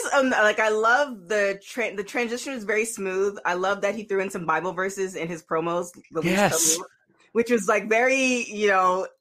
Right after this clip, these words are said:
Speaker 1: I, I love it because, like, oh my God, that's, he, he just quoted a Bible verse and it's
Speaker 2: <laughs>
Speaker 1: in a promo and it's, it's still, you know, you're making an impact. What I don't like, Apollo and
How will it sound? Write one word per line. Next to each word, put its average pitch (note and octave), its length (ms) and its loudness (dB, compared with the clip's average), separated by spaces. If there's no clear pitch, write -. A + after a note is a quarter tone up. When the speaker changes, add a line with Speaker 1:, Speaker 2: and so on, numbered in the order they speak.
Speaker 1:
I, F#3+ 200 2
I C#4+ 200 6
love A3+ 200 4
it G#3 160 -2
because, G3+ 280 -8
like, G3 200 -2
oh E4+ 80 -6
my G3 120 -8
God, G#3 220 -6
that's, F3 260 -16
he, F3 280 -20
he F#3 100 -20
just F#3+ 180 -16
quoted G#3 260 -12
a D3 40 -12
Bible F3 240 -6
verse C#3+ 320 -14
and D3 300 -10
it's D3 220 0
Speaker 2:
<laughs> - 40 -20
Speaker 1:
in F#3 100 -10
a - 160 -10
promo C#3+ 460 -4
and D#3+ 100 -4
it's, - 380 -12
it's F3+ 180 -8
still, G3 720 2
you E3+ 160 -10
know, E3+ 120 -2
you're E3+ 180 -2
making F3 300 -2
an C#3+ 80 -6
impact. F3 380 -8
What A#3 160 2
I A3+ 100 4
don't A3+ 480 2
like, F3 320 -2
Apollo F#3+ 840 2
and F#3+ 240 -2